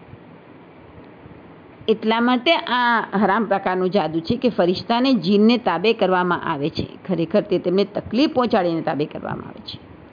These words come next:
અઝીઝાની ગ્રામી, સાચે જ મને એ સમજમાં નથી આવતું કે બીજા લોકો તો ઠીક, પણ જે અહેલે બેતના માનવાવાળા હોય, જેના પાસે ચૌદ ચૌદ વસીલા હોય,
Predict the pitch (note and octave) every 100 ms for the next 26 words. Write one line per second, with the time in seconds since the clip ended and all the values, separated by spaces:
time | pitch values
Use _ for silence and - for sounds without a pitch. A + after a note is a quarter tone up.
0 | - - - - - - - - - -
1 | - - E3+ D#3 G3 G3+ F#3+ E3+ D3+ E3
2 | E3 D#3+ - - - - - - - -
3 | - - - - - - - - - G#3
4 | E3+ - - A#3 A3 A3 G#3 F#3 - F#3
5 | F#3+ F3 E3 D#3 D#3 F3+ F#3 F3+ - -
6 | - - - - - - - B3 G3 G3+
7 | B3+ D#4 D#4+ - C#4 A3 G#3+ D3 E2+ -
8 | - - G3 F3+ F3+ E3+ E3 E3 G3 A#3
9 | A3 D#3+ D3+ D#3 D3+ - - - - -
10 | F#3 A3+ G#3+ F#3 F3+ F3+ G#3 F#3+ - B3
11 | C#4 E4 E4+ - - A3+ C#4 C4+ G3+ G3
12 | G#3 E3 D#3+ D#3+ -